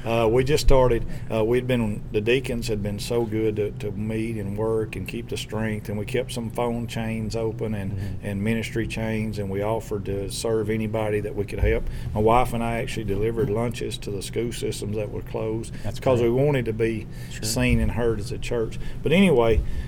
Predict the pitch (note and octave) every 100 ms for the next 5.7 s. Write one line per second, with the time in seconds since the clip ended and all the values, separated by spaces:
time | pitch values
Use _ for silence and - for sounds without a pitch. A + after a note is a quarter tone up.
0 | - C3+ D3 D3+ C#3 C3+ C3 A#2 A2 C3+
1 | A#2+ A2+ - C3+ B2 - - C#3 C3 -
2 | - G#2+ G2+ G2+ - - - - B2+ B2+
3 | A2 - - - - G#2+ G2+ G2 F#2 -
4 | C#3+ C#3 - G#2+ A#2+ A#2 A2+ G2+ G2 A#2
5 | A#2+ A#2+ G#2+ G2+ G2+ G2 G2